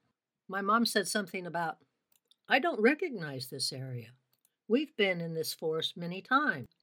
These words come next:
I don't know where we're at." I raised my point of sight from the ground to eye level and looked, took a three sixty degree turn to see what I could discern.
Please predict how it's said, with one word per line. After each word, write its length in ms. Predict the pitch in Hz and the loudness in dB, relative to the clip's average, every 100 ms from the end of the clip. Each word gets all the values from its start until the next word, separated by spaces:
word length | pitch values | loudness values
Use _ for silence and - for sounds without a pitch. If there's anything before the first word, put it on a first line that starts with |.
| _ _ - | _ _ 6
I 100 | 277 | 6
don't 240 | 269 226 | 6 2
know 100 | 175 | 0
where 240 | 156 151 139 | -2 -2 0
we're 180 | 165 | 2
at." 280 | 202 320 - _ _ _ - | 2 2 -4 _ _ _ -8
I 280 | 214 190 - _ _ | -6 -6 -12 _ _
raised 340 | 180 214 196 | 8 10 10
my 180 | - 175 | 2 -4
point 320 | - - 185 | -6 -10 -8
of 100 | 143 | -4
sight 280 | - 196 170 | 0 0 0
from 220 | - 160 | -8 -12
the 80 | 151 | -10
ground 540 | 139 170 165 156 151 - _ _ _ _ _ _ _ | -6 -4 -4 -6 -10 -14 _ _ _ _ _ _ _
to 180 | - 190 | 2 4
eye 160 | 175 | 4
level 400 | 160 240 262 240 | 8 6 8 -4
and 180 | 170 160 | -4 -4
looked, 220 | 175 180 - _ | -6 -8 -20 _
took 200 | - 233 | 0 0
a 60 | 180 | -2
three 280 | - 254 240 | -2 0 0
sixty 460 | - 220 - 180 | -2 -6 -6 -8
degree 400 | 170 147 170 175 | -8 -8 -6 -6
turn 560 | 165 - 233 160 139 147 _ _ _ | -6 -6 -4 -6 -10 -14 _ _ _
to 80 | 190 | -6
see 220 | - 190 | -2 -2
what 180 | 165 160 | -2 -2
I 220 | 151 233 | 6 6
could 320 | 285 - 160 123 _ - | 6 -2 -4 -4 _ -4
discern. 600 | 147 135 - 139 120 107 | 0 2 0 -2 -6 -8